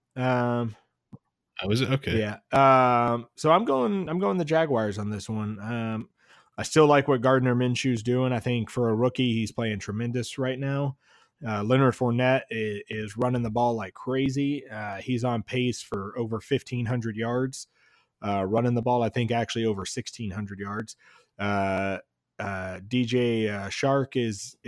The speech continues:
Speaker 1: I mean, he's putting up number one receiver numbers.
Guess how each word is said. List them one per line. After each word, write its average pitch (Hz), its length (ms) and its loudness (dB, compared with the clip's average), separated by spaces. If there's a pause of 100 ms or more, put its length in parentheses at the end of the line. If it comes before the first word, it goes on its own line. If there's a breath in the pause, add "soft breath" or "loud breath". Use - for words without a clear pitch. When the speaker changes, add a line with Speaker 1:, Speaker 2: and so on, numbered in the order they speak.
(140)
Speaker 1:
I 120 60 -4
mean, 113 300 -4 (420)
he's 131 320 0
putting 131 320 2
up 123 80 0
number 127 260 0
one 123 200 0
receiver 113 440 -2
numbers. 123 520 -2